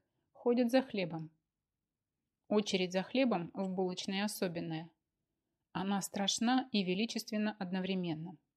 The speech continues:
Будет ли хлеб, привезут ли? Каким-то чудесным образом весть о том, что хлеб привезут, разносится по району в отсутствие телефона и бабушек,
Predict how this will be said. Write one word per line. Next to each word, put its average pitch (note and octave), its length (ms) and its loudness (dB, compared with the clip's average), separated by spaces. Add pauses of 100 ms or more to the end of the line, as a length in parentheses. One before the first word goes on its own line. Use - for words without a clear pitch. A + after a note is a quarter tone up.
(680)
Будет F#3+ 500 -2
ли A#3+ 100 4
хлеб, A#3+ 340 0 (100)
привезут F3+ 600 -4
ли? A3+ 240 -4 (920)
Каким-то A#3 440 2
чудесным A#3+ 520 2
образом G#3+ 640 4
весть G#3 380 0
о G#3 80 0
том, C4 420 4
что - 260 -2
хлеб G3+ 300 0
привезут, G3+ 500 0 (760)
разносится C#4+ 680 4
по C#4 140 4
району A3 420 4
в G#3 40 -2
отсутствие G3+ 520 -2
телефона A#3 640 2
и G3 100 -4
бабушек, G#3 640 -4